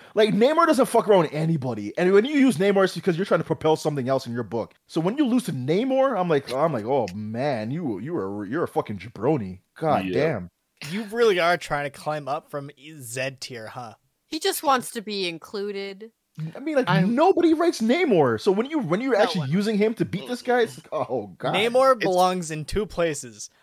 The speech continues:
Speaker 3: versus the Fantastic Four and in the Illuminati, and that's it.
Speaker 1: You had it wrong. He, he belongs v-, versus the Fantastic Four and in Sue Richards. I'm done.
Speaker 2: Oh.
Speaker 4: I see how it is.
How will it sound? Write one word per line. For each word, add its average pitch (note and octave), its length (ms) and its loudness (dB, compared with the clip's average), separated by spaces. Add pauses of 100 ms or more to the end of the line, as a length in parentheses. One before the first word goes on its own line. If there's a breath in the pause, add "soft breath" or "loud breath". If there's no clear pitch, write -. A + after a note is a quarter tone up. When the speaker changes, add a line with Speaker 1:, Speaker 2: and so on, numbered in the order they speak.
(160)
Speaker 3:
versus F3+ 420 -4
the A3+ 140 -2
Fantastic G3 520 -2
Four D3 400 -2
and C3+ 200 -10
in D#3+ 160 -6
the E3+ 100 -2
Illuminati, C3+ 680 -6
and B2+ 180 -14
that's B2+ 260 -10
it. B2 240 -20 (300)
Speaker 1:
You B2+ 100 0
had E3 160 6
it D3 80 6
wrong. C3 340 4
He, A#2+ 320 -4
he C3+ 160 -6
belongs C3 680 0
v-, A2+ 320 -10
versus C#3 460 -4
the D3+ 80 -6
Fantastic C#3 400 -2
Four B2+ 200 0
and G#2+ 140 -2
in A#2 120 -4
Sue A#2+ 160 -10
Richards. F#2 520 -10 (160)
I'm G#2 120 -6
done. E2+ 240 -8 (380)
Speaker 2:
Oh. D#3+ 320 6 (840 loud breath)
Speaker 4:
I G#3 100 -4
see F#3 200 -18
how D#3+ 180 -12
it D3+ 80 -18
is. D#3 280 -20